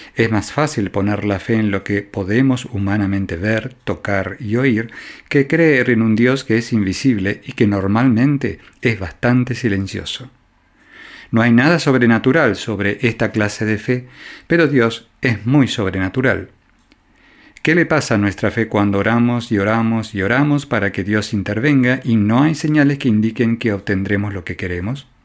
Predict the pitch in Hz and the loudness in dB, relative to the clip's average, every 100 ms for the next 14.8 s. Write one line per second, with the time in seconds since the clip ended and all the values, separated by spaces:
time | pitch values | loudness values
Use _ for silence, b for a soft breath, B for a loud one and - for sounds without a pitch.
0 | _ _ _ _ B B B B B B | _ _ _ _ B B B B B B
1 | 147 147 147 139 147 143 185 175 - 113 | 2 2 2 2 2 0 0 0 2 0
2 | 104 113 101 98 127 117 107 - - 135 | 0 0 -2 0 0 2 0 -6 -2 0
3 | 117 101 - 123 - 107 107 B B B | 0 -2 -2 -4 0 -2 -4 B B B
4 | B 147 151 170 139 113 - 113 107 107 | B -2 2 4 4 2 -2 0 0 0
5 | 104 143 120 98 - 135 170 160 147 110 | 0 2 0 -2 0 0 2 0 0 0
6 | 107 104 - 151 160 165 143 117 101 110 | 0 0 -2 0 0 2 0 0 -2 0
7 | 131 120 - 123 120 120 104 104 110 107 | 2 0 -2 -4 0 0 2 2 0 0
8 | 101 92 95 92 104 104 92 - 104 107 | -2 -2 -6 -4 -2 -2 -4 -4 -4 -4
9 | 127 107 87 _ _ _ _ _ _ b | -2 -4 -6 _ _ _ _ _ _ b
10 | b b b b - 113 - 131 120 - | b b b b -4 -2 0 0 -2 -6
11 | _ _ B B B - 135 156 156 156 | _ _ B B B 0 2 2 2 0
12 | 156 156 151 156 151 160 - 175 139 117 | 0 0 0 0 0 0 0 -2 -2 0
13 | 107 113 - 135 135 110 104 101 151 156 | 0 -2 -2 0 2 2 2 0 0 0
14 | 139 113 110 98 139 127 98 - | 0 0 0 -2 0 0 0 -6